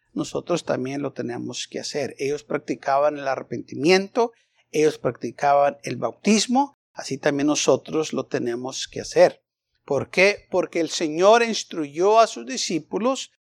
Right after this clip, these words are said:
y ellos instruyeron a la gente. Y por eso nosotros no podemos, eh, ignorar estas enseñanzas. Lamentablemente hay muchos en veces cuando no entienden ciertas escrituras que los discípulos hicieron una cosa y Jesús,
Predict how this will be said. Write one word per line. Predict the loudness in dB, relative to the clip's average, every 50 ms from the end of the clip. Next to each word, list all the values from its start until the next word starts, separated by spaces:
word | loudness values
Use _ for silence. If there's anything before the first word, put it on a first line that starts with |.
| _ _
y | -4 -2 2 4 6
ellos | 6 6 6 4 2 0
instruyeron | -4 -6 -6 -6 -6 -6 -6 -4 0 4 6 6 6 6 6 4 2 -2 -6 -10 _ _ _ _ _ _ _
a | 0 2 4 4
la | 4 2
gente. | 2 2 2 4 4 2 0 -4 -10 _ -10 -10 -10 -12 _ _ _ _ _ _
Y | -6 -6 -6
por | -2 0 0 4 6
eso | 6 6 4 4 0 -2
nosotros | 0 0 0 2 2 2 2 0 -2 -4 -4 -4 -2
no | -2 -2 -2 -2 0
podemos, | 0 0 2 2 2 2 2 0 -2 -4 -6 -10 _ _ _ _ _ _ _ -4 -2
eh, | -2 -2 -2 -4 -6
ignorar | -8 -8 -8 -8 -8 -6 -2 2 4 6 6 6 4 2
estas | -2 -4 -4 -4 -6 -10 -12 -10 -12
enseñanzas. | -12 -12 -12 -12 -12 -8 -4 -4 -2 -2 -4 -6 -8 -8 -8 -10 -14 _ _ _ _ _
Lamentablemente | 0 0 0 0 -2 0 2 2 4 4 4 2 2 0 -2 -2 -2 -2 -2
hay | -2 -2
muchos | -4 -6 -8 -8 -8 -8 -6 -6
en | -6 -4
veces | -2 -2 -2 -4 -4 -10 -8 0
cuando | 4 4 4 4 4 0 -2
no | 0 -2
entienden | -2 -4 -4 -4 -4 -4 -4 -6 -2
ciertas | 0 0 0 0 0 -4 -6 -4
escrituras | -6 -6 -4 -4 -4 -4 -2 0 2 4 4 4 4 0 _ _ _ _ _ _
que | 0 2 2
los | 4 2 2
discípulos | 0 -2 0 0 -2 -2 0 0 0 0 0 0 -2 -4
hicieron | -6 -6 -2 2 2 2 2 2 -2
una | 0 2 2 2 4
cosa | 4 4 4 4 4 4 2 2
y | 2 -2 -2
Jesús, | -2 -4 -4 -4 -4 -4 -4 -4 -6 -12 -14